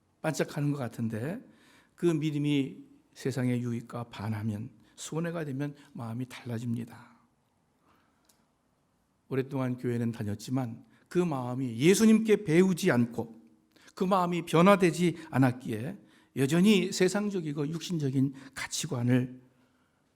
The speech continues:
그대로 가지고 있는 사람입니다. 교회 안에서는 교인, 믿는 사람 같아 보이지만 교회 밖에서는 세상에 안 믿는 사람과 그 가치관이 전혀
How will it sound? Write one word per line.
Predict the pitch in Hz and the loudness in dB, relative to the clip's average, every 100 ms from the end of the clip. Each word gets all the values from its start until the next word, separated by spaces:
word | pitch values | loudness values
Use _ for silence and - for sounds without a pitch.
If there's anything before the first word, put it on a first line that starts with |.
| _ | _
그대로 | - - 113 120 - | -14 -8 -6 -8 -10
가지고 | - - 110 120 120 - _ | -12 -12 -12 -10 -12 -14 _
있는 | 127 113 120 127 165 - | -2 0 2 0 -2 -10
사람입니다. | - - 175 175 175 - - _ _ _ _ _ _ _ - - _ _ | -16 -10 -8 -8 -8 -14 -20 _ _ _ _ _ _ _ -20 -20 _ _
교회 | - 180 | 6 10
안에서는 | 208 190 170 160 165 160 131 - - - _ _ | 12 10 8 4 4 4 2 -2 -16 -20 _ _
교인, | - 123 131 127 110 - - | -10 0 4 4 2 -6 -4
믿는 | 139 175 185 | 0 0 -2
사람 | 170 151 143 143 127 | -4 -4 -4 -4 -8
같아 | - 123 - 127 | -14 -14 -8 -8
보이지만 | - 147 165 156 110 104 127 120 - - - _ _ - _ | -2 0 0 -2 -6 0 2 2 -2 -14 -20 _ _ -20 _
교회 | - 147 | -4 -2
밖에서는 | 143 - - 135 120 117 117 - | -2 -4 -10 -8 -4 -2 -2 -6
세상에 | - 139 156 156 | -10 -8 -4 -4
안 | 151 127 160 | -4 -4 -4
믿는 | 190 185 165 | -4 -4 -6
사람과 | 143 120 117 104 131 220 - _ _ _ _ _ | -8 -8 -8 -10 -14 -16 -20 _ _ _ _ _
그 | - 214 | -8 -8
가치관이 | - - 175 147 131 135 131 | -6 -8 -6 -4 -2 -4 -4
전혀 | - 117 120 | -6 -6 -4